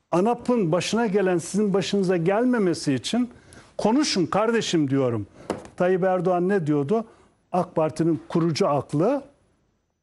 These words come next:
halkın lanetlediği, lanetlenmiş sapkınlığa karşı konuşun kardeşim. Konuşun. Dilinizi mi yuttunuz?"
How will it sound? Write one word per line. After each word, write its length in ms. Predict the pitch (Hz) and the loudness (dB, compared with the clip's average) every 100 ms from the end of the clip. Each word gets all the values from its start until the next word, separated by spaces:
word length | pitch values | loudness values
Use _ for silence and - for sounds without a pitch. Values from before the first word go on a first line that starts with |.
| _ _ _ - - _ | _ _ _ -20 -20 _
halkın 400 | - 156 233 208 | -2 0 2 2
lanetlediği, 880 | 160 156 147 143 147 123 151 208 247 - _ _ | 2 2 0 0 -2 0 0 0 -2 -6 _ _
lanetlenmiş 920 | 135 151 165 175 175 175 180 202 - | 0 2 2 0 -2 0 0 2 -2
sapkınlığa 760 | - 165 160 - 160 175 214 214 | -4 -4 -2 -2 0 2 0 -2
karşı 580 | 156 131 113 - 262 277 - - - - | -2 -2 -4 -2 0 -2 -8 -20 -20 -6
konuşun 680 | - 208 247 311 - 208 135 | 0 2 2 0 0 0 0
kardeşim. 760 | 117 190 226 202 - - 101 92 - _ - | 0 0 0 0 -2 -2 -6 -6 -16 _ -6
Konuşun. 680 | - 214 240 262 - 185 107 - _ _ - | 0 2 2 0 0 -2 -2 -6 _ _ -2
Dilinizi 360 | 190 233 208 | 2 2 2
mi 80 | 311 | 2
yuttunuz?" 600 | 269 - 180 147 110 - | 0 0 0 0 -2 -8